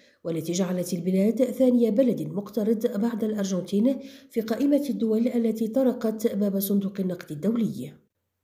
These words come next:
وقال الموقع المتخصص إن صناع القرار في هذا البلد يؤكدون أن الأمر مختلف تمامًا عن الأزمات السابقة، لأن جملة الإصلاحات التي وعدت بها الدولة ستعطي دفعًا للأسواق والاقتصاد والمجتمع أيضًا،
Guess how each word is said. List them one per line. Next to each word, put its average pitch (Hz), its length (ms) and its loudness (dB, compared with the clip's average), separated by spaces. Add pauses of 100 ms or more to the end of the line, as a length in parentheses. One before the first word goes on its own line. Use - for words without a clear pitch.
(140)
وقال 226 420 6
الموقع 269 500 4
المتخصص 254 800 2
إن 254 240 4
صناع 262 360 2
القرار 254 540 2
في 175 160 -4
هذا 185 180 0
البلد 185 420 0
يؤكدون 233 720 2
أن 233 220 4
الأمر 247 360 4
مختلف 240 540 2
تمامًا 233 640 4
عن 233 140 2
الأزمات 233 540 2
السابقة، 233 600 -2 (460)
لأن 165 320 -6
جملة 214 360 2
الإصلاحات 202 720 0
التي 247 320 6
وعدت 254 460 0
بها 185 180 0
الدولة 240 440 4 (280)
ستعطي 294 560 2
دفعًا 233 340 2
للأسواق 226 840 0
والاقتصاد 226 720 0
والمجتمع 220 680 2
أيضًا، 190 480 -2